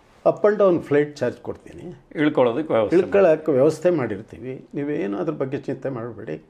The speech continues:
Speaker 1: ನೀವು ಬಂದು ಆರಾಮಾಗಿ ಬನ್ನಿ
Speaker 2: ಹ್ಮ್.
Speaker 1: ಅಂತಂದು. ಓಕೆ ಅಂದರು. ಲೆಟರ್ ತಗೊಂಡೋಗಿದೆ, ಆ ಪತ್ರದ ಅವ್ರು ಸೈನ್ ಹಾಕಿದ್ರು.
Speaker 2: ಹ್ಮ್.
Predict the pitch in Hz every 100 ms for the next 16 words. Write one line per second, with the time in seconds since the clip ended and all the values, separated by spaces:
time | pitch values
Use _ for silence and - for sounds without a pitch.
0 | _ _ _ 117 113 107 170 190 127 160
1 | 151 127 90 117 - _ _ _ _ 104
2 | 101 87 110 - - - _ _ _ -
3 | 123 135 - - 110 - - - _ _
4 | _ _ _ _ _ _ - 120 131 139
5 | 143 123 127 104 - 135 156 - - _
6 | - 135 123 120 127 151 151 120 131 117
7 | 113 - 120 - - _ - 113 98